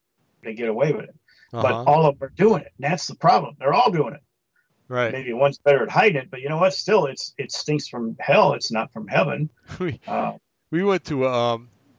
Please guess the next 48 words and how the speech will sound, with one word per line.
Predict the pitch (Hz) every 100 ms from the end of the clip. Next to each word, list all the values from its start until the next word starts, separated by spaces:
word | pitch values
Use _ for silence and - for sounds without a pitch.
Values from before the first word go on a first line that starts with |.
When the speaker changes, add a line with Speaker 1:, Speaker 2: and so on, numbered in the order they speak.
| 269 _ 57 _
Speaker 2:
we | 185
were | 180
looking | 160 143 143
for | 127
a | 113
church | - 120 113 -
for, | - 104 110
for | 113
a | 107
long | 107 110
time, | - 101 101 101
and | 107 107 _ _ _ _ -
we | 127
decided | 127 - 127 117
to | 107
go | 104 110
to | 107 104
a, | 98 -
a | 113
Baptist | 113 113 - 110 -
church | 113 101 - -
down | 104 101
in | 98
Eugene. | 95 107 107 101
I'm | 101
not | 101 98
gonna | 98
use | 98 95
the | 98
name. | 101 101 101
There's | 107 101
about | 101 104
five | - 113 110
of | 110 104
'em | 101
down | 113 117 117
there, | 113
so | 98 107
nobody's | 113 110 113 104
gonna | 120 113
know | 117 113
which | 113 117
one | 117
we | 120
really | 117 120 131
went | 147 165
to. | 98 95 - - - -
Um, | - 135 135 -